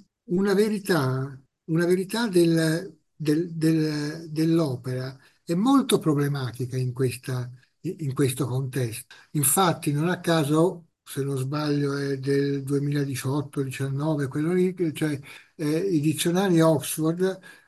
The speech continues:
eh, dissero che, eh, la parola post verità era la parola chiave di quell'anno, che mi sembra fosse il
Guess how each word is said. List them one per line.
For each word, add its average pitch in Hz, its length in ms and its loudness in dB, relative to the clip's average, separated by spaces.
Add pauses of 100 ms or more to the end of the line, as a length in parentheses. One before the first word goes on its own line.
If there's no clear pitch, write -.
eh, 147 920 -2
dissero 139 760 0
che, 160 640 2
eh, 135 40 -6
la 139 180 -4
parola 156 460 0 (100)
post - 440 2
verità 147 760 -2 (280)
era 202 300 4
la 160 180 2
parola 185 400 0
chiave 147 640 0
di 135 140 -2
quell'anno, 139 680 -2
che 127 120 -6
mi 123 100 -2
sembra 135 280 -4
fosse 135 340 -2
il 151 200 -6